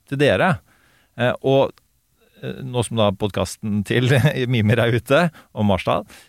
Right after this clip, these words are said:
eh, og han har tatt det standpunktet, og, og på mange måter har Moxnes også gått imot, eh, de to da, eh, så har det blitt en debatt internt i Rødt. Hvor, hvor tror du den, eh,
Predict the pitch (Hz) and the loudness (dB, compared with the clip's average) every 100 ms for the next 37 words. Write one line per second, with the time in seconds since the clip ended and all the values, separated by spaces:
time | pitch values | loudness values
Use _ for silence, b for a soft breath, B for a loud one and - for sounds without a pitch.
0 | B 117 117 117 - - 113 95 98 101 | B 0 2 2 2 0 0 2 0 0
1 | 107 - 110 101 92 98 - 131 131 117 | -2 -2 -2 -2 -2 -4 0 2 2 2
2 | 113 110 92 101 107 98 113 104 95 - | 2 2 0 -4 -6 -6 -2 0 0 0
3 | 101 104 104 - 98 92 110 98 92 101 | -2 0 -2 -4 -6 -6 -8 -8 -4 -2
4 | 95 95 - 98 95 92 98 87 120 143 | -2 -4 -4 -2 -2 -2 -4 -4 -4 -2
5 | 95 - 110 113 107 131 123 95 135 135 | -2 -8 -6 -4 -2 2 2 2 0 -2
6 | 117 110 101 92 90 - 107 - 92 92 | -2 -2 -2 -4 -4 -6 -8 -6 -6 -6
7 | 92 113 143 - - - B B B 107 | -4 -4 -4 -6 -12 -18 B B B -8
8 | 110 123 - 131 117 101 92 92 92 98 | -6 -6 -6 -4 -2 -2 -2 -4 -6 -6